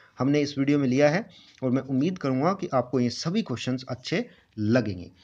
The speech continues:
तो चलिए फ्रेंड्स, नेक्स्ट क्वेश्चन को देख लेते हैं। नेक्स्ट क्वेश्चन है हमारा, यदि टू to the power two n minus one is equal to one upon eight की पावर है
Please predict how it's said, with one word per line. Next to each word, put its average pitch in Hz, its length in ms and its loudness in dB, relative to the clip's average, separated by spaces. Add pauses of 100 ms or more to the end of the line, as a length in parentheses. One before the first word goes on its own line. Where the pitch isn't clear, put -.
(280)
तो 131 60 -4
चलिए 151 360 -2
फ्रेंड्स, 170 280 -4
नेक्स्ट 147 220 -2
क्वेश्चन 160 220 -6
को 156 100 -4
देख 139 160 -2
लेते 151 200 -2
हैं। 180 120 0
नेक्स्ट 127 260 -2
क्वेश्चन 139 220 -4
है 143 100 -2
हमारा, 135 340 2 (360)
यदि 120 600 2 (400)
टू 214 120 2 (120)
to 143 100 0
the 147 180 -4
power 117 380 -2
two 139 180 -4
n 143 140 -2
minus 139 340 -4
one 151 180 -6
is 131 140 -6
equal 143 240 -4
to 175 80 -2 (140)
one 160 180 0 (220)
upon 131 360 -6 (240)
eight 208 280 -2
की 160 180 -4
पावर 123 260 -2
है 147 120 -6